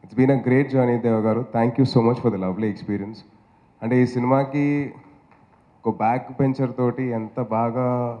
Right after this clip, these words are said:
work చేయించాలో అని చెప్పేసి తను చాలా బాగా నేర్చుకున్నారు.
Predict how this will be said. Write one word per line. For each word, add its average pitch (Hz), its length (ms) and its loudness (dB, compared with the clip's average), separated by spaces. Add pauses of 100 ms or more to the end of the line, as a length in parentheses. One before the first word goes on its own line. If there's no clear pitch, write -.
work 113 320 -4
చేయించాలో 117 640 -4
అని 110 200 -8
చెప్పేసి 104 420 -8
తను 101 420 -8 (500)
చాలా 107 180 0
బాగా 117 340 2 (760)
నేర్చుకున్నారు. 104 840 -6